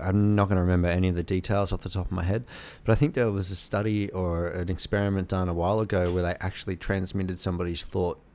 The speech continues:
to somebody else or to a robot, where somebody wanted to move their finger and it made a computer on the other side of the world do it or something like that.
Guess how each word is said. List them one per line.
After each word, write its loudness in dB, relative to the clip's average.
to -8
somebody -4
else -6
or 2
to -2
a 2
robot, -2
where 0
somebody 0
wanted -2
to -4
move -2
their -2
finger -2
and -6
it -4
made -2
a -4
computer -2
on -2
the 0
other 0
side 0
of -2
the -2
world 0
do -4
it -6
or -6
something -6
like -6
that. -8